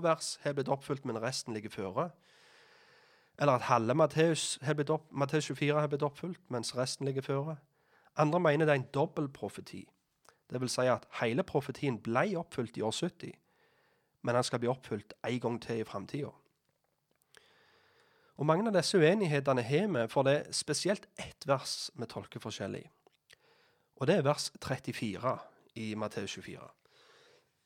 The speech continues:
Og, og den går sånn som det er. "Sannelig sier jeg dere, denne slekt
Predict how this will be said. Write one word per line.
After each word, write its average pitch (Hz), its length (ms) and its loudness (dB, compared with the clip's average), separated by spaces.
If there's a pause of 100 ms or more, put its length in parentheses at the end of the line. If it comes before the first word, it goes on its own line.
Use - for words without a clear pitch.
(2750)
Og, 120 120 -2
og 120 180 -2
den 135 220 2 (300)
går 113 160 0
sånn 104 160 -8
som 101 100 -6
det 98 60 -4
er. 78 120 -6
"Sannelig 143 560 0
sier 117 380 -2
jeg 107 140 -4
dere, 95 260 -6 (800)
denne 123 320 -2
slekt - 580 -8